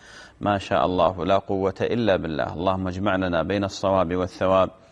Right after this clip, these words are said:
وأعذنا يا ربنا من الزلل. حياكم الله إخواني وأخواتي في كل مكان، وأهلاً وسهلاً ومرحباً بكم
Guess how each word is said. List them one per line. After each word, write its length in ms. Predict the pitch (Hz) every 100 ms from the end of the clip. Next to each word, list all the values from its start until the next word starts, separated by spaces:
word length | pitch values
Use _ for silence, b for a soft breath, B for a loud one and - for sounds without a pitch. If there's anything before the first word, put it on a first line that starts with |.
| b b
وأعذنا 520 | 90 78 90 95 92
يا 140 | 85 82
ربنا 520 | 92 82 90 87 76
من 160 | 110 110
الزلل. 420 | 87 82 65 -
حياكم 500 | - 107 104 - 104
الله 400 | 101 98 98 78
إخواني 360 | - 101 98
وأخواتي 540 | 85 85 - 101 95 92
في 140 | 101
كل 260 | - 98 95
مكان، 440 | 95 90 117 123 - B B B -
وأهلاً 540 | - 117 107 110 98
وسهلاً 580 | 95 - 107 104 101 73
ومرحباً 500 | 80 101 - 101 95
بكم 340 | 90 - -